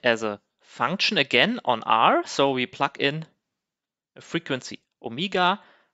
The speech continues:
and it should be one over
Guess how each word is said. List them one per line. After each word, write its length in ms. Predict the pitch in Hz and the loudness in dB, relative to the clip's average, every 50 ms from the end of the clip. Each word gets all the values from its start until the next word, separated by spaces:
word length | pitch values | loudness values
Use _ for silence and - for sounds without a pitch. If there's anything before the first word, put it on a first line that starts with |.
| _ _ _ _ _ _ _ _ - | _ _ _ _ _ _ _ _ 0
and 260 | 143 143 147 147 - - _ _ _ _ _ | 0 0 0 -4 -10 -16 _ _ _ _ _
it 100 | 127 - | -10 -6
should 320 | - - - 127 - _ | -4 -4 -4 -4 -6 _
be 240 | - 120 117 117 - _ | -8 -8 -8 -8 -14 _
one 480 | _ 117 117 123 139 151 165 170 180 175 - _ _ | _ -10 -2 0 2 2 2 0 -4 -8 -12 _ _
over 480 | - 131 135 139 135 117 110 98 - - | 0 2 2 2 0 0 -2 -4 -4 -8